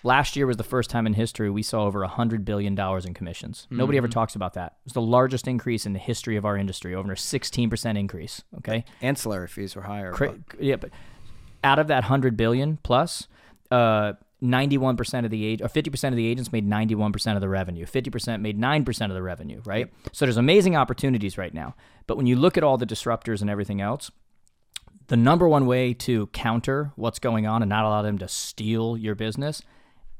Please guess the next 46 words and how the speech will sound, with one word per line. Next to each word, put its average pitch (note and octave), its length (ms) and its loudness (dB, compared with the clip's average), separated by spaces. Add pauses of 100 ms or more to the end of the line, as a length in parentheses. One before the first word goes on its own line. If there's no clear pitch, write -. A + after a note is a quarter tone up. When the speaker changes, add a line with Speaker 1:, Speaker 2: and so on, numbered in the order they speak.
(140)
Speaker 1:
is A#2 140 -2
to - 140 -8
simply B2 440 0
take - 300 -2
care A#2 300 2
of G2+ 120 0
your G#2 220 0
business. G#2+ 540 -2 (480)
You B2 80 -2
know, A2 80 0
they A#2 100 -2
had A#2 100 4
a A2+ 60 0
study B2 480 2
before C#3 560 2
the A#2 60 6
market G2+ 360 -2
went G#2 160 -2
up F#2+ 220 -6
that G#2 120 -8
the A2 120 -2
average A2+ 300 0
lifetime A2+ 440 0
value G#2+ 220 0
of F#2+ 80 -6
a - 20 -8
client A#2+ 320 0
was G2+ 120 -6
a G#2 60 -4
hundred A2 220 0
and G#2 80 -2
seventeen G#2+ 460 -2
thousand G#2 320 0
dollars, A2+ 420 -2 (380)
meaning A#2 240 6
the A2+ 220 -2
average C#3 340 4
client B2+ 360 0
is A2 100 -4
worth G#2+ 260 0
that G#2+ 380 0
much A2+ 300 -2
to - 100 -10
you, E2 240 -8 (100)
Speaker 2:
Yep. B2 140 -2
Speaker 1:
okay? A2+ 240 0